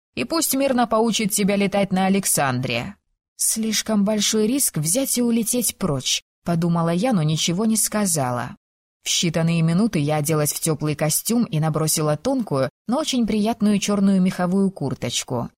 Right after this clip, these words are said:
И на всякий случай обошлась минимумом украшений, ибо с Тамир останется вылезти в город под видом обычных людей. Но то ли на Денебе с авантюрами было слишком строго, то ли у Тамира уже не хватало сил упрямиться,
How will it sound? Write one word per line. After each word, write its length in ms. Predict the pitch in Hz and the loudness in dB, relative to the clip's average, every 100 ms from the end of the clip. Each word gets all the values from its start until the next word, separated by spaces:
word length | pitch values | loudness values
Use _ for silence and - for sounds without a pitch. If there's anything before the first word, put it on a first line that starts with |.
| _ | _
И 100 | 190 | 0
на 100 | 202 | 2
всякий 380 | 196 214 208 214 | 2 0 0 0
случай 380 | 220 302 - 156 | 0 -2 -2 0
обошлась 520 | 147 170 - 277 - | 0 0 0 0 2
минимумом 560 | 208 226 220 214 214 208 | 2 2 2 4 2 2
украшений, 760 | 202 220 202 - 143 127 120 - _ - | 0 -2 0 0 0 0 -2 -6 _ -8
ибо 200 | 190 190 | -2 -2
с 100 | - | 0
Тамир 260 | 196 190 | 2 2
останется 580 | 185 - 233 262 202 156 | 0 -2 0 0 0 0
вылезти 400 | 147 156 151 170 | 0 0 -2 -2
в 80 | 147 | -2
город 320 | 151 143 143 | 0 -2 -2
под 160 | - 147 | -2 -2
видом 320 | 143 143 143 | -2 0 0
обычных 480 | 143 147 - 151 139 | 0 -2 -2 -4 -2
людей. 560 | 160 156 139 123 127 _ _ _ _ - | 0 0 -2 -4 -6 _ _ _ _ -2
Но 160 | 175 185 | 0 2
то 100 | 190 | 2
ли 140 | 185 | 2
на 100 | 185 | 2
Денебе 400 | 180 190 247 165 | 2 2 2 2
с 100 | - | 0
авантюрами 600 | 156 165 160 160 160 156 | 0 0 0 0 2 0
было 240 | 151 160 | 0 0
слишком 420 | 160 170 156 165 160 | 0 0 -2 0 0
строго, 460 | - 240 254 147 | 0 0 0 0
то 120 | 135 | 0
ли 80 | 156 | 0
у 120 | 151 | 0
Тамира 340 | 151 156 156 151 | 0 0 2 0
уже 240 | 151 156 | 0 0
не 100 | 151 | -2
хватало 460 | 139 156 151 151 147 | -2 -2 0 0 0
сил 240 | - 156 | 0 0
упрямиться, 720 | 151 175 233 208 139 - 123 | -2 0 0 0 0 -2 -2